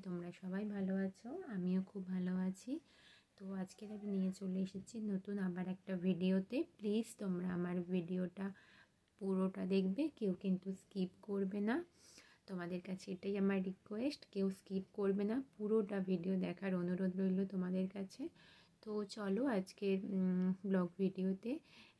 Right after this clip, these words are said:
আমার নিত্য দিনের কাজকর্মই তোমাদেরকে আমি share করব। Please তোমরা ভিডিওটা পুরো দেখো, চলো দেখতে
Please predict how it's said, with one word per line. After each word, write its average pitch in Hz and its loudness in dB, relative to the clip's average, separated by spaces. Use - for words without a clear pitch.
আমার 185 4
নিত্য - 2
দিনের 190 6
কাজকর্মই 185 2
তোমাদেরকে 180 0
আমি 180 2
share 170 -4
করব। 185 2
Please 202 -4
তোমরা 180 0
ভিডিওটা 175 2
পুরো 202 0
দেখো, 190 0
চলো 185 -4
দেখতে 180 0